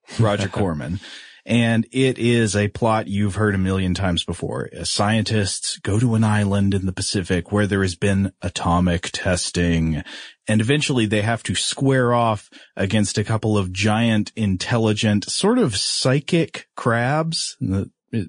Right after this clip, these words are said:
Speaker 1: project their voices into your dreams and
Speaker 2: <laughs>
Speaker 1: stuff. It, it's, it's odd. It's a script by Charles B. Griffith, who is a regular Corman writer. He's the same guy who wrote, who wrote Little Shop of Horrors, uh, Not of This Earth, and one of my favorites,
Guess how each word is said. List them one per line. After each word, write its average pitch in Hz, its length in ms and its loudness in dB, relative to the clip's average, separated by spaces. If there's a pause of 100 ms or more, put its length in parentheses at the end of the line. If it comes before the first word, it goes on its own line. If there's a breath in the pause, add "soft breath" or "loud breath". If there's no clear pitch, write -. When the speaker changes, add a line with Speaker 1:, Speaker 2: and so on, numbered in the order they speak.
(180)
Speaker 1:
project 110 440 0
their 110 120 2
voices 101 560 0
into 98 200 2
your 98 160 2
dreams 95 760 2
and 117 500 -2 (100)
Speaker 2:
<laughs> - 60 -20
Speaker 1:
stuff. 107 320 -2
It, 90 140 -6
it's, 110 600 -4
it's 190 140 0
odd. 98 420 0 (260 loud breath)
It's 151 180 -2
a 147 60 2
script - 380 -2
by 160 260 2
Charles 156 460 0
B. 120 240 2
Griffith, 95 600 -2
who 104 260 2
is 95 300 0
a 92 160 2
regular 110 420 2
Corman 110 480 2
writer. 107 340 2
He's 156 180 2
the 180 40 -2
same 190 240 2
guy 170 160 4
who 135 100 2
wrote, 110 300 2
who 120 140 0
wrote 110 240 2
Little 117 260 2
Shop 110 300 0
of 92 100 -6
Horrors, 135 640 2
uh, 90 280 0
Not 110 300 4
of 104 100 -4
This 101 220 0
Earth, 113 340 2 (320 loud breath)
and 113 260 2
one 110 100 2
of 113 60 4
my 110 160 4
favorites, 98 640 0